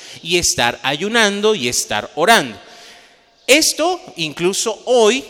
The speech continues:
hay algunas órdenes religiosas, algunos lugares que todavía se practica,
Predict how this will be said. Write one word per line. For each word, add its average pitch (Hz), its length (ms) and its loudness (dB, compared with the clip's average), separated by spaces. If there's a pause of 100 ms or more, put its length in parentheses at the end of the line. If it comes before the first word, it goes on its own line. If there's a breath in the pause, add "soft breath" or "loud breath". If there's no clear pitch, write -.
(140)
hay 165 240 0
algunas 175 960 -2
órdenes 170 420 0
religiosas, 175 760 -2
algunos 151 440 -4
lugares 165 580 0
que 196 100 -8
todavía 123 580 -4
se 123 180 -6
practica, 156 640 -6